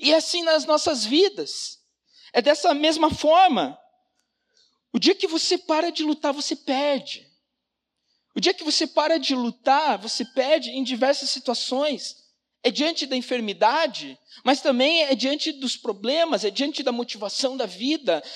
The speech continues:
é diante do teu casamento. O dia que você perde, que você não quer mais lutar, que você fala assim, "Ah,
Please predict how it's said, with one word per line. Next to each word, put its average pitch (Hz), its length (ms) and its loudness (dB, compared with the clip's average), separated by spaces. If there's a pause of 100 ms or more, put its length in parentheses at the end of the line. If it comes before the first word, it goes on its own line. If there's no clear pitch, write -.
é 247 120 -2
diante 269 760 0 (240)
do 254 100 -16
teu 339 120 -2
casamento. 320 880 -4 (960)
O 233 40 -8
dia 370 100 2
que 403 100 -10
você 349 220 0
perde, 339 680 0 (580)
que - 60 -18
você 285 200 4
não 370 180 0
quer 370 240 4
mais 359 200 2
lutar, 269 540 2
que - 60 -16
você 277 180 -2
fala 277 240 2
assim, 294 360 -4
"Ah, 240 460 -2